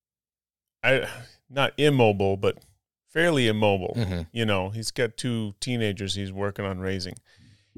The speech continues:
Speaker 1: And so that's, um,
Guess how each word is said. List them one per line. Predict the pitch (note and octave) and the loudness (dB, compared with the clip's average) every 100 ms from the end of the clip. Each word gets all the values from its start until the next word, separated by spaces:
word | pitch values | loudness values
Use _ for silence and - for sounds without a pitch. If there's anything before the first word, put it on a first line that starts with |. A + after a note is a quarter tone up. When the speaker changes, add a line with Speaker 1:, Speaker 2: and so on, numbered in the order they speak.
| - | -12
Speaker 1:
And | A#2 | -4
so | - B2 A2 - _ _ _ _ _ _ _ _ _ _ _ _ _ _ _ _ _ _ - | 4 6 6 2 _ _ _ _ _ _ _ _ _ _ _ _ _ _ _ _ _ _ -10
that's, | C3 B2 A#2 - | 4 4 6 2
um, | A2+ G#2 G2 F#2+ | 2 2 -4 -8